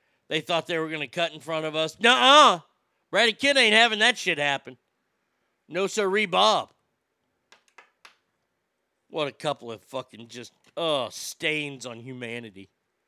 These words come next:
Man, when you go to the airport, let me, let me, let me let you in on something here. When you go to the airport, have your shit cracking and ready to go.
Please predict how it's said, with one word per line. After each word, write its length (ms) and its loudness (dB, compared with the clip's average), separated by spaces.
Man, 140 -10
when 100 -8
you 60 -12
go 80 -4
to 60 0
the 80 0
airport, 280 -6
let 120 -10
me, 100 -18
let 120 -6
me, 100 -10
let 140 -6
me 300 -6
let 220 -10
you 80 -12
in 60 -14
on 120 -18
something 260 -16
here. 140 -18
When 100 -16
you 60 -16
go 100 -6
to 40 -4
the 120 -4
airport, 400 -8
have 240 -2
your 100 -6
shit 400 -8
cracking 460 -8
and 140 -12
ready 220 -6
to 80 -18
go. 280 -20